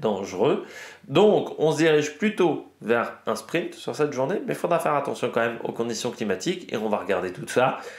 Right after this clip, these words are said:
tout ça, pardon, avec la présentation du parcours. Dernière étape du côté de Tirreno Adriatico dans les marches, avec, euh, cette étape autour de San Benedetto del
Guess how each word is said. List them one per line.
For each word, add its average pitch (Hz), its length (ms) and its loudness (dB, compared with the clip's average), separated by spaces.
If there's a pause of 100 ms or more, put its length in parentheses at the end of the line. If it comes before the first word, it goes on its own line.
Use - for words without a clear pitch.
(160)
tout - 120 -10
ça, 220 200 6
pardon, 185 380 4
avec 131 240 2
la 131 60 4
présentation 123 600 2
du 160 280 -2
parcours. 107 920 0 (120)
Dernière 131 480 6
étape 139 420 2 (220)
du 110 120 -2
côté 113 300 4
de 101 100 4
Tirreno 107 380 4
Adriatico 101 720 4
dans 104 100 2
les 92 120 2
marches, - 520 -2 (720)
avec, 151 340 6
euh, 165 140 8
cette 165 180 4
étape 214 400 4 (240)
autour 160 640 4
de 127 260 2
San 160 520 2
Benedetto 131 520 2
del 139 400 0